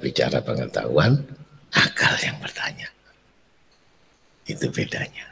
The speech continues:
<laughs> Dalil akal dan dalil hati. Kalau hati kita kotor,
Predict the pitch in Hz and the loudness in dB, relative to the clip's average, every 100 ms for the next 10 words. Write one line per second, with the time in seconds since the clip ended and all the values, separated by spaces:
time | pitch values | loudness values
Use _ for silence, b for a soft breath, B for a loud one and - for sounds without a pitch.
0 | - - - 78 76 131 143 - - _ | -10 -8 -4 -4 -4 -6 -12 -12 -20 _
1 | _ _ _ _ _ _ _ _ _ _ | _ _ _ _ _ _ _ _ _ _
2 | - 65 65 - - - - 151 - - | -2 0 2 0 0 4 4 4 -2 -10
3 | - 139 - 60 69 101 - - - - | 0 0 2 4 8 8 6 -2 -12 -20
4 | _ _ _ - - - - _ - - | _ _ _ -6 -2 -2 -4 _ -12 -10
5 | - - - - _ _ _ _ B B | -12 -14 -16 -20 _ _ _ _ B B
6 | B B B B B _ _ - 147 - | B B B B B _ _ -6 -2 0
7 | - - - - 58 - - 53 - - | 0 0 -6 -4 -6 -6 -2 -2 -2 -12
8 | - - - _ _ _ _ _ _ _ | -16 -20 -20 _ _ _ _ _ _ _
9 | _ - - 58 - - 55 60 | _ -14 -6 -6 -6 -2 -2 -2